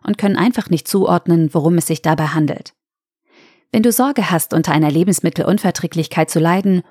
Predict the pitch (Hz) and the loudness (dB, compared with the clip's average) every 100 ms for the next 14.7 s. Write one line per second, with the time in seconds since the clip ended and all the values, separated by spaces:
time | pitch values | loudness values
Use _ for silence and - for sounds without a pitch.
0 | _ - - 143 - - 185 185 - 170 | _ -4 -2 -2 -4 -2 0 0 0 0
1 | 160 165 185 160 165 226 202 175 - 170 | 0 0 -2 0 2 4 2 0 -2 -4
2 | - _ _ _ 185 247 233 277 165 156 | -4 _ _ _ 0 2 0 0 0 2
3 | 165 160 156 165 151 139 - - - _ | 0 2 2 0 -2 -10 -12 -14 -18 _
4 | _ _ _ _ _ 226 196 190 247 285 | _ _ _ _ _ -2 2 2 2 2
5 | 254 - - - - - _ - - 196 | 0 -2 -6 -4 -8 -10 _ -10 0 2
6 | 247 220 - 214 208 - 262 - 190 175 | 2 0 0 0 0 -2 -2 0 0 2
7 | 180 156 - 160 160 165 156 160 156 160 | 0 -4 0 2 2 2 0 0 -2 -2
8 | 165 151 - 151 156 143 160 147 147 135 | 0 -2 -4 -4 -4 -4 -4 0 -2 0
9 | 165 294 - _ _ _ - 254 285 208 | 0 -2 -6 _ _ _ 0 0 2 2
10 | 170 170 160 147 147 - 156 147 - - | 2 2 2 0 -2 0 -2 0 -6 -8
11 | - - _ _ _ _ _ _ - 220 | -12 -18 _ _ _ _ _ _ -4 0
12 | 240 285 285 233 185 170 175 170 160 - | 2 2 2 2 2 4 2 2 0 0
13 | 170 - 139 165 - 165 - - - 156 | -2 -2 -2 -2 0 -2 0 -2 -2 0
14 | 175 160 156 156 151 135 | 2 4 4 2 0 -6